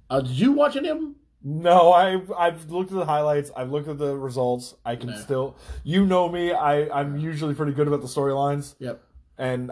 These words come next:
Speaker 2: I've guessed quite a few of the <laughs> storylines in my time, including the result of matches, except for, like, a few. Like, when Elimination Chamber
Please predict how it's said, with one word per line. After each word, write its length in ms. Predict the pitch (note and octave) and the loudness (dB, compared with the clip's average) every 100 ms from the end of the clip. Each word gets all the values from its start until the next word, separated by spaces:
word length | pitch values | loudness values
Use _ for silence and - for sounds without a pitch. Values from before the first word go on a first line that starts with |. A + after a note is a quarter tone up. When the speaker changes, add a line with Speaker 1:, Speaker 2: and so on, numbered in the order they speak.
| - | 0
Speaker 2:
I've 320 | B2+ A#2+ - | -2 -2 -2
guessed 580 | C#3+ C3+ C#3+ - - - | 2 2 2 -6 -16 -16
quite 300 | - C3 B2 | -6 -2 -2
a 60 | |
few 360 | B2 - A#2 B2+ | -4 -6 -4 -2
of 60 | |
the 60 | C3 | -4
<laughs> 120 | C3 | -2
storylines 1000 | D3 C#3+ C3+ B2+ D3 D3 E3+ F3 - - _ - - - | 0 0 -2 -10 -12 -8 -10 -10 -14 -18 _ -20 -16 -6
in 140 | C#3+ | -2
my 180 | D3 C#3+ | 2 2
time, 500 | D#3 D3 D#3 E3 E3 _ _ _ _ _ _ _ - | 4 4 2 -6 -12 _ _ _ _ _ _ _ -8
including 680 | C#3 B2+ C#3+ C#3+ C#3+ C#3 B2 | -6 -4 -2 0 -2 -4 -8
the 100 | B2+ | -8
result 400 | A#2+ A#2+ B2 B2+ | -6 -4 -2 -2
of 160 | B2+ B2+ | -4 -6
matches, 580 | B2 B2+ E3 F#3 F3+ - _ _ _ _ _ _ _ _ | -4 -4 -6 -8 -10 -18 _ _ _ _ _ _ _ _
except 220 | F#3 - | -8 -2
for, 80 | C#3+ | 0
like, 160 | B2 | 0
a 140 | B2 B2 - | -2 -6 -4
few. 400 | A#2+ B2+ C#3+ C#3+ _ - | -2 -2 -4 -10 _ -10
Like, 180 | A#2 A#2 A#2 _ A2+ | -6 -6 -10 _ -10
when 540 | A#2 B2 A#2 A#2 A#2 _ | -6 -6 -6 -12 -16 _
Elimination 460 | B2 C3 C3+ C3 C3+ | -6 -4 -4 -6 -4
Chamber 500 | C#3 C3+ C3 C3 B2+ | -4 -4 -2 -2 -4